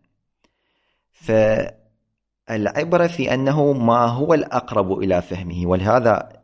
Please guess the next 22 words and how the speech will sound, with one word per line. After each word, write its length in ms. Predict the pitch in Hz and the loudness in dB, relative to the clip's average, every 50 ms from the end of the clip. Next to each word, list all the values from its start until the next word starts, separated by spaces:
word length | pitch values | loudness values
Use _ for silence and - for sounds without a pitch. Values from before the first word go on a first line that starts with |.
| _ _ _ | _ _ _
آه، 340 | - - - - - - - | -20 -20 -20 -18 -18 -16 -14
لعلنا 420 | - - - 98 101 98 104 101 | -10 -8 -4 -2 0 0 2 2
نقلنا 360 | 101 95 - 113 123 127 120 104 | 0 0 -2 -4 -2 0 0 -2
عن 200 | 90 90 90 87 | -2 -2 -2 -4
بعض 200 | 87 - - 90 | -4 -4 -6 -10
ال-، 120 | 87 - _ _ _ _ _ _ _ | -14 -14 _ _ _ _ _ _ _
ال-، 280 | - - - _ - - | -20 -20 -20 _ -20 -20
الأساتذة 720 | - - - - - 101 110 - - 107 113 127 127 - _ _ _ _ _ _ _ _ _ _ _ _ - | -20 -18 -12 -6 -2 -2 -2 -2 -4 -2 -2 -2 -2 -4 _ _ _ _ _ _ _ _ _ _ _ _ -14
أنه 300 | 98 98 98 107 110 117 | -10 -6 -4 -4 -2 -4
كان 240 | 104 - - 113 120 | -4 -2 -2 0 0
يرجع 560 | 113 98 95 - - 101 117 127 131 - 117 | 0 -2 -4 -2 2 2 2 2 0 -2 -4
إلى 160 | - - 101 95 | -4 -2 -4 -4
الأستاذ 580 | 90 95 98 - - - 127 135 156 170 160 156 - - - _ _ _ _ _ _ _ - | -4 -6 -8 -12 -8 -2 0 2 2 2 0 -2 -8 -20 -20 _ _ _ _ _ _ _ -12
عندما 360 | 104 98 87 92 92 95 95 | -8 -4 -2 0 0 2 2
ي-، 180 | 95 107 113 - - | 2 0 0 -2 -4
يأتي 300 | 107 101 - - 110 104 | -8 -10 -8 -6 -4 -2
إلى 80 | 95 | -2
الحوزة، 360 | 95 - - 95 95 92 107 123 | -2 -2 -2 -4 -2 2 2 2
يرجع 280 | 135 139 131 131 - | 2 2 0 -2 -2
إلى 180 | 107 101 - - | 0 0 0 0
أستاذ 420 | 107 - - - 135 151 160 156 | -2 -6 -4 0 0 2 2 2
معين 580 | 151 135 110 101 104 101 98 107 123 139 160 | 2 2 2 2 2 0 2 2 0 -2 -2